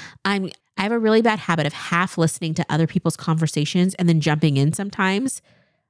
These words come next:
I don't know why I do this. I know better. And so these two younger girls are in front of me and they're probably, like, you know, Gen Zs, like, you know,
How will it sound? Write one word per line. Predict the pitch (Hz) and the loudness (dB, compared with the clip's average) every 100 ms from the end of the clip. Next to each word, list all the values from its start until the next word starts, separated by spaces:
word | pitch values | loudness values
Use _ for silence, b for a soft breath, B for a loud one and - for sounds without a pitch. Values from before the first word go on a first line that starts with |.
| _ _ | _ _
I | 254 | -2
don't | 240 269 254 | 0 2 4
know | 226 | 4
why | 185 160 | 4 4
I | 143 | 2
do | 135 - - | 0 -4 -10
this. | 180 - - - - - - | -10 -12 -12 -14 -18 -10 -4
I | 220 | -2
know | 214 226 233 | 2 6 6
better. | 175 147 120 - - B B B B - | 6 4 2 -2 -6 B B B B -2
And | 202 | -2
so | 208 | 0
these | 220 - | 0 0
two | - 247 262 | -4 -2 2
younger | 247 190 202 196 190 | 2 2 4 6 4
girls | - 180 165 165 | 4 4 4 2
are | 165 | 0
in | 160 | 2
front | 156 | 2
of | 156 | 4
me | 151 | 4
and | 160 | 2
they're | 185 | 2
probably, | - 170 170 | 2 2 4
like, | 160 147 - | 4 2 -2
you | 202 | 2
know, | 170 147 143 143 B B B B B - | 4 6 6 6 B B B B B -16
Gen | - 170 160 | -4 0 2
Zs, | 156 156 147 147 143 143 - | 0 2 4 6 4 2 0
like, | 135 123 | -2 -2
you | 156 | 0
know, | 147 135 | 2 2